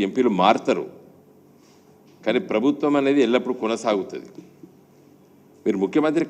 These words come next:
కార్యాలయంలో ఉన్నాయి కదా కేసీఆర్ గారు రాసిన లేఖలు, పదుల సంఖ్యలో ఉన్నాయి.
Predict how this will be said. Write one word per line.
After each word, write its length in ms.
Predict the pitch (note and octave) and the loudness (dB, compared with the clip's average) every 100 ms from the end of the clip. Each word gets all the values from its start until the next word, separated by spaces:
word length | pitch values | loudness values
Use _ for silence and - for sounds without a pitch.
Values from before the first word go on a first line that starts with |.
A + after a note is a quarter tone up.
| B2 | 4
కార్యాలయంలో 560 | A#2+ C#3+ D3+ D3+ D#3 C#3+ | 4 4 4 4 4 6
ఉన్నాయి 180 | C3 C#3+ B2+ | 8 8 8
కదా 160 | G2 A#2 - | 6 4 4
కేసీఆర్ 420 | A#2+ B2 C3+ B2+ | 4 6 6 8
గారు 120 | B2+ A#2 | 8 8
రాసిన 240 | A#2 A2+ A#2 G2 | 6 6 0 2
లేఖలు, 320 | A2 A#2+ A#2 - - - - - - _ _ _ _ - - _ _ _ _ - - _ _ - | 2 0 -4 -8 -18 -20 -20 -20 -20 _ _ _ _ -20 -20 _ _ _ _ -20 -20 _ _ -4
పదుల 240 | G#2+ C#3 D3 C#3+ | 0 2 2 0
సంఖ్యలో 400 | C3 - D#3 D3+ C#3+ | 0 4 8 10 10
ఉన్నాయి. 220 | A2+ D#2 | 6 2